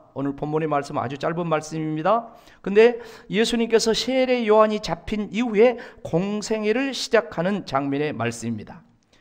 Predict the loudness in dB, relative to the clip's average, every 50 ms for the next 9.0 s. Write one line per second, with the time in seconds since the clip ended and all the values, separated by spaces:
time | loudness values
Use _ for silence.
0 | _ _ -20 -20 _ -10 -8 -2 0 2 2 4 4 4 4 4 0 0 0 0
1 | 0 2 2 2 2 2 0 -4 -6 -10 -20 _ -20 _ -6 -4 -4 -2 0 0
2 | 0 0 0 -2 -6 -8 -8 -6 -4 -4 -4 -4 -6 -8 -14 -20 -20 -20 _ -16
3 | -8 -6 -4 -4 -4 -4 -6 -6 -4 -4 -4 -4 -4 -4 -6 -6 -6 -6 -6 -6
4 | -6 -6 -6 -8 -8 -4 -2 -2 -2 -2 -4 -8 -16 _ _ _ -8 -6 -4 -2
5 | -2 -2 -2 -4 -4 -4 -2 0 0 -2 -4 -10 -20 -20 _ _ _ _ _ _
6 | 4 8 8 8 8 6 2 -8 -14 -18 -14 -8 -4 -2 -2 0 0 0 0 2
7 | 2 0 0 2 2 2 2 4 2 0 0 6 6 6 6 6 2 -2 -4 -2
8 | 2 2 2 2 2 -2 -4 -8 -8 -6 -4 -4 -4 -2 -2 -2 -2 -2 -8 -20